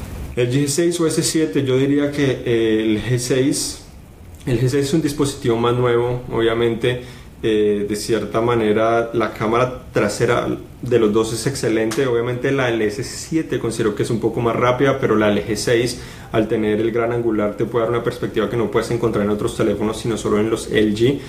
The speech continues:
Esta es la mejor cámara que ha fabricado L G, obviamente.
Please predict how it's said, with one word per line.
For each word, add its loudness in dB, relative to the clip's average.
Esta -6
es 2
la 4
mejor 2
cámara 0
que -4
ha 0
fabricado 0
L -2
G, -2
obviamente. 2